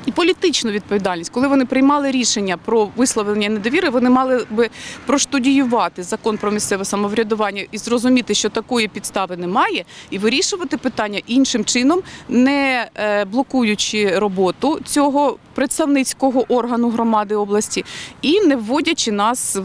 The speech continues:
в збитки. Ми маємо ситуацію, коли є чинний голова, який отримував заробітну плату з квітня місяця по сьогоднішній день, і ми маємо поновленого голову, якому ми зобов'язані сплатити з бюджету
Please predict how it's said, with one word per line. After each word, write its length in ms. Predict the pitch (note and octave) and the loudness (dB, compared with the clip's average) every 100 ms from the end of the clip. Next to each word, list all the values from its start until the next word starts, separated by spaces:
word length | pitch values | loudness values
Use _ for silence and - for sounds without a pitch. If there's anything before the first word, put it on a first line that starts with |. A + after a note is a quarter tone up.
| F3+ | -4
в 40 | |
збитки. 600 | F#3 E3+ A3 D#3+ - E3 A3 | -4 0 0 0 -4 -4 2
Ми 140 | C#4+ | 4
маємо 360 | C#4 E4+ F4+ E4+ | 4 2 0 -2
ситуацію, 640 | D#4+ - C#4 G3 - G3 | -4 0 0 0 -4 -4
коли 500 | A3+ A#3 - A#3+ C#4 | -2 -2 -2 0 2
є 300 | C4 B3 B3 | 2 0 0
чинний 480 | - - B3+ B3+ D4 | 0 0 4 4 4
голова, 500 | D4+ E4 F4+ F#4+ G#4 - - | 4 2 2 2 0 -4 -6
який 280 | B3+ D4+ D4+ | -4 -2 0
отримував 560 | D#4 C#4+ D4 C#4+ C#4 C#4 | 0 2 4 4 2 2
заробітну 520 | C#4 C#4 A#3+ C4 C#4 | 0 -2 -6 -2 0
плату 320 | C#4+ C4+ C4+ | 2 0 -2
з 80 | - | -8
квітня 340 | B3+ C4+ B3+ | -2 2 4
місяця 460 | B3 B3 - A#3+ B3 | 4 4 0 -2 -2
по 180 | B3+ B3 | -2 0
сьогоднішній 640 | B3+ A#3 A#3+ A#3 A#3+ A#3+ | 2 2 2 2 0 0
день, 240 | A3 A3+ A3+ - - - | 0 -2 -4 -14 -14 -4
і 120 | C#4+ | 0
ми 120 | G#4+ | 2
маємо 540 | D#4+ E4+ E4 D4 C#4+ | 4 4 2 2 0
поновленого 760 | C4 C#4+ C4 A3+ B3 C#4 E4 F#4 | 2 4 4 2 4 4 4 4
голову, 480 | F4 G4+ G4 E4+ D4 - - | 2 2 2 2 -2 -6 -6
якому 420 | A#3 C4+ F4 G4 | -2 0 0 2
ми 140 | E4 D4 | 4 4
зобов'язані 720 | C4 C4 C4+ D4 C#4 C4 B3 | 2 0 2 0 0 -2 -4
сплатити 520 | - C4+ C#4 B3+ A3+ | -2 -2 0 0 -2
з 40 | |
бюджету 720 | G#3 C#4 A#3 A#3+ F#3+ - E3+ | 0 0 2 0 0 -2 -8